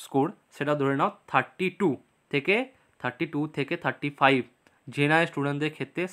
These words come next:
সেফ স্কোর, বা এটা থার্টি সিক্সও হতে পারে। তোমরা যদি যত হাই নাম্বার পেয়ে থাকবে এটা কিন্তু তোমাদের ক্ষেত্রে সুবিধা হবে, বা আমি এটা থার্টি থ্রিও ধরে নিতে পারি, থার্টি থ্রি থেকে থার্টি সিক্স কি সেভেন হবে জেনারেল স্টুডেন্টদের সেফ স্কোর,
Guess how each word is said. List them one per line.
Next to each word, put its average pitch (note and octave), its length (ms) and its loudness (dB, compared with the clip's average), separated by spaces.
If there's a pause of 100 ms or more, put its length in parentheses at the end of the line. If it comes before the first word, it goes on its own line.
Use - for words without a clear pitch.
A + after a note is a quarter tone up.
সেফ C#3+ 180 -2 (120)
স্কোর, F3 220 -4 (420)
বা D3+ 160 6
এটা E3+ 160 -4
থার্টি D#3+ 220 -2 (100)
সিক্সও F3+ 360 -4
হতে C3+ 240 -2
পারে। A#2 160 0 (600)
তোমরা A3+ 180 0
যদি A3+ 160 -2
যত F#3 140 6 (160)
হাই D#3 140 4 (120)
নাম্বার F3 300 0
পেয়ে E3 200 -2
থাকবে D3 220 -4 (120)
এটা D#3+ 160 -12
কিন্তু F#3+ 200 -14
তোমাদের D#3 320 -4
ক্ষেত্রে E3+ 260 -10
সুবিধা E3 340 2
হবে, A#2+ 180 0 (320)
বা F#3+ 120 4
আমি G#3 160 2
এটা G#3 160 -4
থার্টি G3 240 0 (100)
থ্রিও F#3 360 -2 (180)
ধরে C3 200 -2
নিতে B2 180 -2
পারি, B2 160 2 (360)
থার্টি C#3+ 260 2
থ্রি E3 100 2 (120)
থেকে G#3 180 2 (400)
থার্টি F#3+ 280 0 (880)
সিক্স - 260 -6
কি F#3+ 80 -4 (100)
সেভেন D#3 220 -2 (180)
হবে B2 160 -4 (120)
জেনারেল C3+ 260 -6
স্টুডেন্টদের C3+ 360 -6 (160)
সেফ E3 220 4 (380)
স্কোর, A#2+ 280 -4